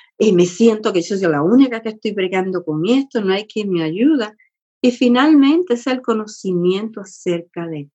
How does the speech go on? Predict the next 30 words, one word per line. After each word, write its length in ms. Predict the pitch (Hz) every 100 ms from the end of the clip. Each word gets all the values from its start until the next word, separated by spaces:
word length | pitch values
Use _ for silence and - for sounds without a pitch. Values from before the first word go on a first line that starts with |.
| _
ti. 140 | 123 _ _ _ _ _ _ _ _ _
No 300 | - 175 175
juzgarte, 880 | 185 165 156 _ 165 180 180 262 277 -
tener 280 | 196 180 185
bondad 500 | 185 151 147 160 180
contigo, 680 | - 220 220 233 240 311
tener 320 | 320 214 170 165
comprensión, 960 | 190 185 175 160 156 - 175 214 233
quererte 640 | _ 165 160 175 254 269 202
a 160 | 156 - -
ti. 240 | 311 370 _ _ _ _ _
Y, 180 | 254 254
y 160 | 240 240
esa 320 | 254 254 359
es 80 | 294
básicamente 1120 | 208 240 240 247 226 214 202 220 220 175 170 _ _ _
las 240 | 180 185 180
cinco 360 | - 208 226
lecciones 640 | 214 180 - 196 180 165 170
grandes 600 | 160 160 160 - - _ _
en 180 | - 175
la 120 | 160
que 160 | 156 160
yo 140 | 175
envuelvo 680 | 170 180 180 180 175 170 170
todo 420 | - 180 175 170
el 80 | 156
resto 380 | 160 160 - 143
del 160 | 143
programa. 560 | 143 147 127 120 - 156